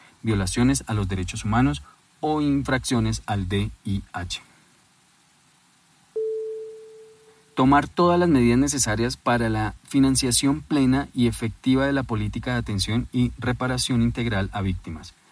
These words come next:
incluyendo el fortalecimiento de fondo de reparación para las víctimas de la violencia, la ampliación de sus fuentes de financiación y de los mecanismos de captación de recursos,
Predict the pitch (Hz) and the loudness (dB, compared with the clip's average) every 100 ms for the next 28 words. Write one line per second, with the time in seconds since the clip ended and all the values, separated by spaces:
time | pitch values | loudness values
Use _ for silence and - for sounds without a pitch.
0 | _ _ - 113 104 92 95 104 120 120 | _ _ 0 0 2 0 0 0 0 -2
1 | 113 104 95 95 92 101 110 135 120 - | -4 -2 -2 -2 0 0 -2 -2 -2 -2
2 | 107 107 113 123 113 113 120 135 113 117 | -2 0 0 -2 -2 -2 0 0 0 -2
3 | - 113 101 92 87 101 110 123 120 110 | -2 -2 0 -4 -4 -4 -2 2 2 2
4 | 104 90 85 87 82 - - _ _ _ | -2 -2 -4 -4 -4 -6 -16 _ _ _
5 | _ _ - 110 104 92 92 90 117 117 | _ _ -2 2 2 0 -2 0 2 2
6 | 123 127 - 117 117 120 131 127 - 120 | 2 -2 -4 2 4 4 2 0 -2 -2
7 | 110 104 104 95 92 90 120 131 - - | -4 -2 -2 -2 -2 0 2 2 -2 -18
8 | _ 127 131 139 139 127 131 139 147 160 | _ 4 6 8 6 6 6 6 4 0
9 | 151 135 123 - 117 - 117 113 123 123 | -2 -2 -4 -2 -4 0 2 2 0 -2
10 | 135 151 104 90 | -2 -2 -2 -8